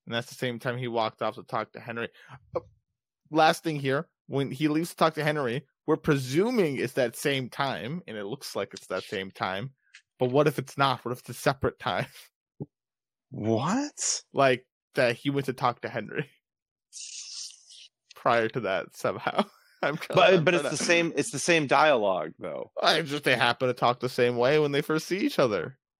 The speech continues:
Speaker 2: "I don't think
Speaker 1: Howdy.
Speaker 2: your wife likes me very much.
Speaker 1: <laughs>
Speaker 2: I don't think
Speaker 1: I,
Speaker 2: anybody
Speaker 1: I
Speaker 2: likes you
Speaker 1: know,
Speaker 2: very
Speaker 1: I know.
Speaker 2: much." Like,
Speaker 1: <laughs> I
Speaker 2: it's
Speaker 1: know.
Speaker 2: very specific
Speaker 1: Well, I,
Speaker 2: dialogue.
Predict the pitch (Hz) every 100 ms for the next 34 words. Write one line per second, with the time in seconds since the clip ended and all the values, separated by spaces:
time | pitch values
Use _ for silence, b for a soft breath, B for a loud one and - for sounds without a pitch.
0 | - - 285 277 214 160 123 127 139 117
1 | 120 117 120 147 135 135 135 139 139 143
2 | 156 220 214 202 - - 127 127 127 120
3 | 113 135 147 151 151 156 156 135 127 165
4 | 170 175 - 147 151 - - - - -
5 | - - 156 143 - 202 226 180 175 180
6 | 185 160 131 123 113